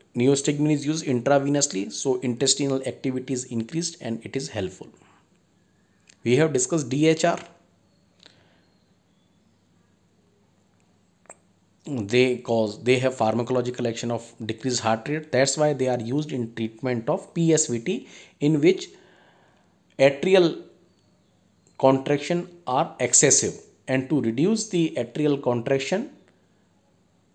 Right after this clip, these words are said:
cholinergic drug is used. And which cholinergic drug is used?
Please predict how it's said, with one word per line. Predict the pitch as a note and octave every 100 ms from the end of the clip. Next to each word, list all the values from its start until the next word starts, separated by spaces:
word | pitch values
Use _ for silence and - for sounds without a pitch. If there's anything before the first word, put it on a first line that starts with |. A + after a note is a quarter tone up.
| _ _ _ _
cholinergic | - D#3 F#3+ F#3+ F3 E3 E3+ B2
drug | C3+ -
is | B2 A2
used. | A2+ A2+ G#2+
And | A#2+ G#2
which | A2 F3+ -
cholinergic | - C#3+ D3 D3+ D3 D3+
drug | C3+ C#3
is | C#3 C3
used? | C#3+ F#3+